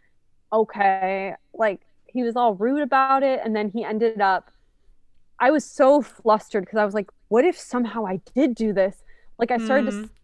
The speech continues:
Speaker 1: question myself. I'm like, "Am, did I, like, did I put it away and forget?" But it's like, "No,
Speaker 2: <laughs>
Speaker 1: I don't think I did," because in order, if I were to put it away,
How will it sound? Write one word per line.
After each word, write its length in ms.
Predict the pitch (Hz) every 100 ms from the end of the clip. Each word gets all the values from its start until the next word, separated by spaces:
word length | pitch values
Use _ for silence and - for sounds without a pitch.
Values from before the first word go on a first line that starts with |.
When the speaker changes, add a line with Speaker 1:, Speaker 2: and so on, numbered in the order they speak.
| _ _
Speaker 1:
question 400 | - 269 269 277
myself. 380 | 226 208 233 208
I'm 80 | 208
like, 200 | 202 -
"Am, 180 | 233 220 -
did 140 | 240 -
I, 320 | - 190 240 247
like, 180 | 220 - - - _ - - _ _ _ _ _ _ _
did 100 | 233
I 100 | 233
put 220 | - 247
it 80 | 262
away 300 | 196 185 269
and 140 | 247
forget?" 560 | - 170 220 311 320 -
But 120 | 269
it's 140 | 262 -
like, 240 | 247 214
"No, 500 | - 202 226 208 180
Speaker 2:
<laughs> 0 |
Speaker 1:
I 120 | 170 196
don't 200 | 214 -
think 180 | 214 233
I 100 | 202
did," 320 | 240 233 190
because 400 | 208 220 208 185 _ - - - - - - _
in 120 | 240
order, 500 | 220 233 247 254 233 - -
if 120 | 285
I 80 | 302
were 160 | 320
to 100 | 302
put 220 | 254 277 359
it 120 | 370
away, 520 | 269 202 220 202